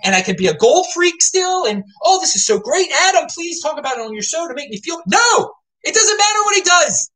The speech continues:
What does, I, why do I care what he does in gold when I'm in Bitcoin and Bitcoin's the future? Why will this matter in twenty thirty? Why will this matter? It, it, it,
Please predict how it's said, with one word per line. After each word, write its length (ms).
What 260
does, 200
I, 100
why 340
do 140
I 160
care 600
what 200
he 200
does 340
in 100
gold 540
when 160
I'm 160
in 140
Bitcoin 560
and 100
Bitcoin's 320
the 120
future? 300
Why 260
will 120
this 200
matter 280
in 80
twenty 300
thirty? 440
Why 240
will 140
this 180
matter? 380
It, 160
it, 140
it, 120